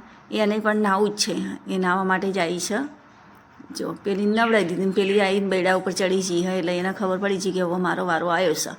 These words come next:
એટલે એના જાતે જ આવી જઈએ રી. <laughs> નવડા-, નાવું તો એ લોકોને સારું જ ગમે છે. આ બિલાડીને નાવું તો સારું જ ગમે છે. અમે ટ્રેનિંગ પહેલથી આપી દીધી નવડાવવાની,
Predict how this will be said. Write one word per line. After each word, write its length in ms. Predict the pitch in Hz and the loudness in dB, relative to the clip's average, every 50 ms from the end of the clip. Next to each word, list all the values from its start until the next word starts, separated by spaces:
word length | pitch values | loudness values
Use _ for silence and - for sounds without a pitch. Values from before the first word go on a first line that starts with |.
| - - - - - - - - - - - - - - - - - - | -16 -20 -20 -20 -20 -20 -20 -20 -20 -20 -20 -20 -20 -20 -20 -20 -12 -8
એટલે 260 | 190 180 180 180 185 | -6 -2 -2 0 0
એના 160 | 185 190 196 | 0 0 0
જાતે 320 | 185 202 196 196 - 196 175 | 2 0 0 2 0 -2 0
જ 80 | 156 | 0
આવી 200 | 170 151 143 170 | 0 0 0 0
જઈએ 340 | 160 170 170 170 165 165 160 | 0 0 0 0 0 0 -2
રી. 220 | 156 175 170 170 - - - - - - - - - - - | -2 -4 -6 -8 -14 -20 -20 -20 -20 -20 -20 -20 -16 -14 -14
<laughs> 360 | - - - - - - 202 - - - - - - - 269 269 254 240 226 214 208 208 208 - - - - - - - - | -12 -8 -8 -8 -8 -8 -12 -14 -14 -20 -20 -16 -8 -6 -6 -6 -4 -6 -6 -6 -6 -6 -8 -10 -14 -20 -20 -20 -16 -12 -6
નવડા-, 600 | - 190 180 180 175 180 185 185 175 143 113 117 - | -4 -2 -2 -2 -2 0 0 0 2 0 0 0 0
નાવું 420 | 196 202 202 190 180 196 233 254 | 0 2 4 6 6 6 6 4
તો 80 | 269 277 | 4 4
એ 240 | 269 269 262 262 | 4 4 4 2
લોકોને 360 | 254 254 247 254 254 247 254 247 | 2 0 0 0 0 2 2 2
સારું 360 | 240 262 240 233 240 233 202 | 4 4 4 4 4 2 4
જ 60 | 196 | 4
ગમે 240 | 208 190 185 190 190 | 4 4 4 0 -2
છે. 360 | 185 - - 220 247 285 302 311 302 - - - - - - - - | -4 -4 -4 -2 -2 -4 -4 -6 -8 -10 -14 -18 -20 -20 -18 -10 -6
આ 680 | - 196 202 190 190 196 190 190 190 190 190 196 196 - - - - - - - - - - - _ - - - - - - - - - 202 | -4 -2 0 0 0 0 0 0 0 -2 -2 -4 -6 -8 -12 -14 -16 -20 -20 -20 -20 -20 -20 -20 _ -20 -20 -20 -20 -20 -20 -14 -8 -2 0
બિલાડીને 540 | 196 190 190 190 190 190 190 190 196 196 196 | 0 2 2 2 0 0 0 0 -2 -2 0
નાવું 300 | 190 180 175 180 190 185 | 0 0 0 0 -2 -4
તો 80 | 196 | -4
સારું 300 | 185 - 180 175 190 185 | -2 0 0 0 0 -2
જ 60 | 180 | -2
ગમે 200 | 185 185 180 180 | -2 -2 0 -2
છે. 120 | 175 - 175 | -2 -2 -2
અમે 180 | 170 180 180 | -2 -2 -2
ટ્રેનિંગ 360 | 175 185 165 170 185 185 180 180 | -4 -4 -4 -2 -2 -2 -2 -2
પહેલથી 320 | 175 170 165 190 190 185 | -2 -4 -2 -2 0 0
આપી 260 | 180 180 175 - 196 | 0 0 0 -2 -4
દીધી 360 | 202 202 185 196 208 202 190 | -4 -2 0 0 0 0 0
નવડાવવાની, 440 | 170 165 180 180 180 196 196 196 240 | 0 0 0 0 0 -2 -2 -4 -6